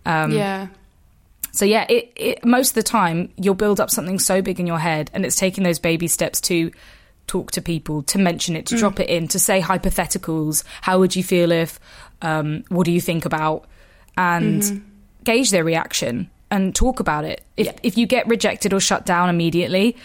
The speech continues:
Speaker 1: go back to it later. Um,
Speaker 2: Yeah, it's not to say that. And also, it's because they probably have, like, the shame and the stigma, like, worked up in themselves, and that's why they're reacting in that way.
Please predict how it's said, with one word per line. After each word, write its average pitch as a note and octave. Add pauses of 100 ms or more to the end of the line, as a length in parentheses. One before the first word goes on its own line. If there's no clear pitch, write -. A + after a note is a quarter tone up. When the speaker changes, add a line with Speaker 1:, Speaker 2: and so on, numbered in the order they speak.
(220)
Speaker 1:
go C4+
back D4+
to G3+
it -
later. G#3+ (400)
Um, F#3
Speaker 2:
Yeah, F3+
it's F#3+
not G#3+
to A3
say F3+
that. E3+ (200)
And C4
also, C#4
it's A#3+
because C#4+
they A3
probably A#3
have, G#3
like, F3+
the F#3
shame F#3
and F3
the F3+
stigma, F3+
like, F3
worked F#3
up F#3
in F3+
themselves, A#3+
and G#3
that's -
why G3
they're F#3
reacting F#3+
in G3
that G3
way. G3+